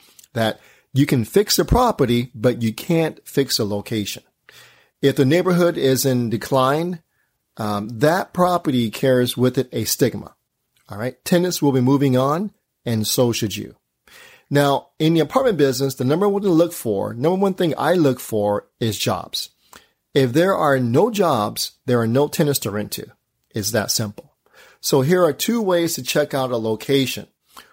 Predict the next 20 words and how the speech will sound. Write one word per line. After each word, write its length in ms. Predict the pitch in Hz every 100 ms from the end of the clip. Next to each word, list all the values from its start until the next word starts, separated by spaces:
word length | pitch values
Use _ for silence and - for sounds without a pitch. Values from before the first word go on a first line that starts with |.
| _ -
One 380 | 135 214 208
is 340 | 156 139 139 -
to 180 | - 127
call 460 | - 175 180 180
a 140 | 127 127
local 600 | 123 131 165 - 170 165
property 460 | - - 156 156
management 360 | 143 131 127 123
company 520 | 143 131 113 104 107 _ _ _ _ _
and 220 | 160 226
ask 320 | 127 127 -
them 160 | 131 135
a 80 | 185
direct 320 | 117 127 -
question. 460 | - 311 - 92 95 _ _ _
Is 240 | 147 160 160
the 120 | 156
job 360 | 123 165 208
market 300 | 170 165 160
stable 640 | 160 - 214 180 117 117